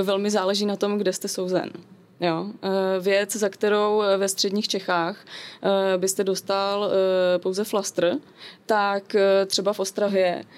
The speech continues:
eh, můžete koukat na několikaletou podmínku, jo. Eh, právě z toho jde vidět, že ty, eh, orgány činné v trestním řízení tam, eh, jsou, eh, velmi na straně té represe.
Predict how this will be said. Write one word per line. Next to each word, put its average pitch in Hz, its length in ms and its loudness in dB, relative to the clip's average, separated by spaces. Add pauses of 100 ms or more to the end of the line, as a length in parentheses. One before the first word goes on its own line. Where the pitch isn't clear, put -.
(180)
eh, 196 340 2
můžete 196 340 -2
koukat 196 340 2
na 196 280 0
několikaletou 190 640 0
podmínku, 185 580 -2 (160)
jo. 123 240 -2 (300)
Eh, 190 260 2
právě 196 360 0
z - 80 -2
toho 202 220 -2
jde 208 120 0
vidět, 196 320 -2
že 202 160 0
ty, 208 460 2
eh, 196 340 4 (580)
orgány 202 480 0
činné 208 260 0
v - 40 -10
trestním 208 340 -2
řízení 196 380 -2
tam, 196 380 -2 (420)
eh, 196 180 2
jsou, 202 600 2
eh, 180 1120 2
velmi 196 320 2
na 214 80 0
straně 196 360 -2
té 214 140 0
represe. 190 580 0